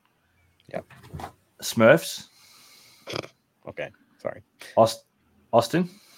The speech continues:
Speaker 1: Okay.
Speaker 2: Houston. Back to the R S L. Got them again.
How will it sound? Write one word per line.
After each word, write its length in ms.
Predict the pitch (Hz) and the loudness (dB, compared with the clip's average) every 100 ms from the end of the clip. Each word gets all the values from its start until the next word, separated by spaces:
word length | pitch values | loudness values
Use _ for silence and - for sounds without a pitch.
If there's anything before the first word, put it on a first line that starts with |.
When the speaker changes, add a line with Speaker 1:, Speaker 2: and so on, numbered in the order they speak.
| - _ - - - - - - - - - - - - - | -20 _ -20 -20 -20 -20 -20 -20 -20 -20 -20 -20 -20 -20 -20
Speaker 1:
Okay. 240 | - 67 73 - - - - - - | -12 -8 -8 -12 -20 -20 -20 -20 -20
Speaker 2:
Houston. 580 | - - 117 - 139 175 - _ _ _ _ - - - - - - - - - 104 104 104 104 _ _ _ _ _ _ _ _ _ _ _ _ _ _ _ _ - - | -12 -4 -4 -2 -4 -6 -12 _ _ _ _ -20 -20 -20 -20 -20 -20 -20 -20 -20 -20 -20 -20 _ _ _ _ _ _ _ _ _ _ _ _ _ _ _ _ _ -20 4
Back 200 | 123 - | 4 4
to 120 | - | -2
the 140 | 120 98 | 2 6
R 180 | 110 | 6
S 160 | 110 - | 6 2
L. 220 | 113 170 - - _ _ _ _ _ _ | 0 0 -10 -20 _ _ _ _ _ _
Got 140 | - - | -8 -2
them 160 | 101 | 0
again. 220 | 101 131 | 2 0